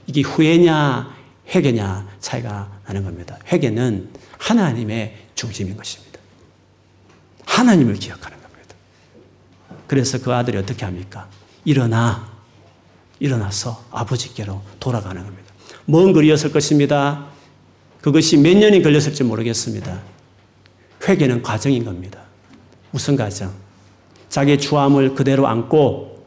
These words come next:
인정하지만 하나님을 생각하고 인자심을 생각하고 그분을 향하여 내 몸이 움직이는 겁니다. 그분이 계시다 하는 그곳으로 내가 가는 그것이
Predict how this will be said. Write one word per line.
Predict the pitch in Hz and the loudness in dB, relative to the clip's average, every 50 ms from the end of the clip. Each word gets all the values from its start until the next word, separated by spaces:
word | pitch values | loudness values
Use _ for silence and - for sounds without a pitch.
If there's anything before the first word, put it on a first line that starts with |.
| - _ | -12 _
인정하지만 | - 160 147 147 147 139 143 139 135 123 135 143 147 127 107 95 98 - - - - - - - - - - - | 2 2 4 4 4 4 2 2 0 0 0 2 2 0 0 -2 -6 -10 -18 -20 -20 -20 -20 -20 -20 -20 -14 -4
하나님을 | - 208 214 196 175 156 147 143 135 135 127 120 | 0 2 2 4 4 4 4 4 4 4 4 2
생각하고 | - - 151 147 139 123 101 101 98 98 - 104 95 - - - - - - - - - _ | 0 -2 -2 0 0 -2 -4 -6 -8 -8 -10 -12 -12 -14 -18 -20 -20 -20 -20 -20 -20 -6 _
인자심을 | - 202 190 170 151 131 - - 139 127 120 117 | 4 4 4 4 4 2 0 0 0 0 0 -2
생각하고 | - - 143 139 123 104 107 98 98 104 101 95 95 - - - - - - _ _ | -2 -2 -2 -2 -2 -2 -4 -8 -8 -8 -10 -10 -12 -14 -20 -20 -20 -20 -20 _ _
그분을 | - 175 165 185 185 156 120 | 2 4 6 6 6 6 4
향하여 | 135 135 135 135 131 | 2 2 2 2 4
내 | 135 143 151 | 4 4 6
몸이 | 160 170 170 180 185 | 6 6 6 8 8
움직이는 | 175 147 151 147 - 196 185 175 151 127 | 6 6 6 6 4 4 4 4 4 4
겁니다. | 113 107 95 95 95 92 92 87 92 - - _ _ _ _ _ _ _ _ _ _ _ _ _ _ _ _ _ _ _ _ - _ | 2 -2 -6 -8 -8 -10 -12 -14 -16 -18 -20 _ _ _ _ _ _ _ _ _ _ _ _ _ _ _ _ _ _ _ _ -2 _
그분이 | 196 202 185 208 220 208 196 | 4 6 6 8 8 6 6
계시다 | - 160 147 - 185 185 180 | 6 4 2 2 2 2 4
하는 | 180 170 151 | 4 4 4
그곳으로 | 160 143 170 147 160 143 | 4 4 4 4 4 4
내가 | 139 135 - | 2 2 0
가는 | - 175 202 214 202 196 - | 0 2 4 4 4 4 4
그것이 | 165 156 151 208 220 208 - - 269 247 180 - - - | 4 4 6 4 4 4 4 4 4 4 4 4 2 -4